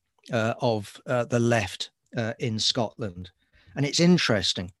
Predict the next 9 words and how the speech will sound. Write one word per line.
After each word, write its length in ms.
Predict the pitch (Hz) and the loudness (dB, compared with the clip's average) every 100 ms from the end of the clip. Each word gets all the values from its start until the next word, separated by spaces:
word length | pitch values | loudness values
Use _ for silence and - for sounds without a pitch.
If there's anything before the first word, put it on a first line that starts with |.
| _ _ _ _ _ | _ _ _ _ _
um, 500 | 131 123 123 120 123 | -2 2 2 2 2
that, 440 | 117 120 120 - - | 2 2 0 -2 -2
um, 560 | 123 120 117 113 113 117 _ _ _ | 0 0 -2 -2 -4 -8 _ _ _
uh, 120 | 127 120 | -6 -6
when 260 | 127 147 | 0 4
I've 200 | 151 135 | 4 4
seen 400 | - 139 123 120 - | 2 2 2 0 0
Alex 380 | 123 117 - - | 0 2 2 4
Salmond 540 | 170 180 147 107 98 | 4 4 4 2 -2